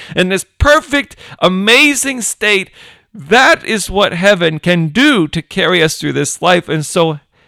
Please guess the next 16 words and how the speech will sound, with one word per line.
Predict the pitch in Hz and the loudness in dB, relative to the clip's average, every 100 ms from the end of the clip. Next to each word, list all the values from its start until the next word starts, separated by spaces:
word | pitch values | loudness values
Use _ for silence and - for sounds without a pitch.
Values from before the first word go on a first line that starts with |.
| _ | _
the | 180 196 | -4 0
idea | 165 254 269 240 247 190 147 | 4 4 2 -2 0 0 0
of | 143 | -4
the | 147 | -4
reality | 151 175 202 | 0 2 2
of | 175 | -2
heaven | 160 156 135 131 | -2 -2 -2 -4
makes | 135 156 - | -4 -4 -6
sense. | - 214 220 113 - - - - - - | -4 -2 -2 -4 -8 -12 -12 -18 -20 -2
It | 175 - _ _ _ | -2 -2 _ _ _
fits | _ 269 285 - | _ -4 -4 -6
the | 202 | -6
narrative | 190 220 262 294 202 - 135 113 131 - | -2 -2 0 -2 -4 -4 -2 -2 -6 -4
of | 139 139 139 - - | 0 0 -2 -14 -4
our | 127 127 127 | 0 2 2
longings | 156 208 247 262 269 262 247 | 2 4 2 0 -4 -4 -8